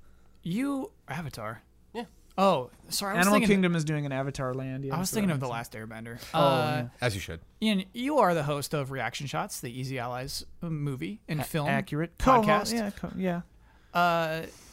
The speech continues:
Speaker 1: we have a game about movies that
Speaker 3: Oh.
Speaker 1: I think is kinda clever.
Speaker 3: I've heard of movies.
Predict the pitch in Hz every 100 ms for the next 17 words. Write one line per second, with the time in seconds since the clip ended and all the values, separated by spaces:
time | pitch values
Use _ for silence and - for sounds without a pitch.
0 | - - - 170 220 247 247 214 180 202
1 | 139 165 - _ - - 175 214 254 196
2 | - - - - _ - 156 294 294 143
3 | 143 196 208 - 196 170 160 123 - -
4 | - - - - - _ _ _ - -
5 | - _ _ _ 156 175 156 139 139 165